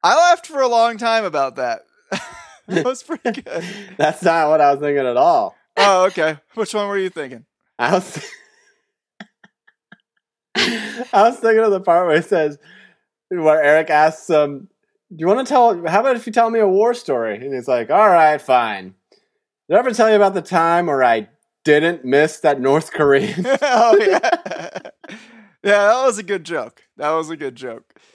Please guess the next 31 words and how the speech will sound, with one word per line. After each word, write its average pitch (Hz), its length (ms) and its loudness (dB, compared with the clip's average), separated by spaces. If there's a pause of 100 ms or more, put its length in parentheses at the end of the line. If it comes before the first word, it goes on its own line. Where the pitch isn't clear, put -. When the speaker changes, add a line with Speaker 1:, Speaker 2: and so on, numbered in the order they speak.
(300)
Speaker 1:
Um, 208 560 2 (340)
so 262 140 0
I 277 80 4
definitely 392 480 -2
really 247 220 -6
liked 208 280 0
him. 185 440 -8 (560)
Um, 190 520 2 (560)
I 190 440 0
didn't 196 400 -2
like 180 680 0
anyone 156 500 -8
else, - 380 -18 (360)
Speaker 2:
<laughs> - 360 -2
Speaker 1:
really. 151 360 -2
Um, 190 760 2 (1400)
the, 196 180 0
both 262 240 2
of 302 100 -4
the 262 80 4
episodes 240 400 -2
of 208 60 -16
the 220 100 -6
show 214 300 0
are 196 80 0
pretty 196 320 -6
good. 170 460 0
I, 170 320 2
I 156 160 2
hated 202 500 -2
Fez. 165 640 0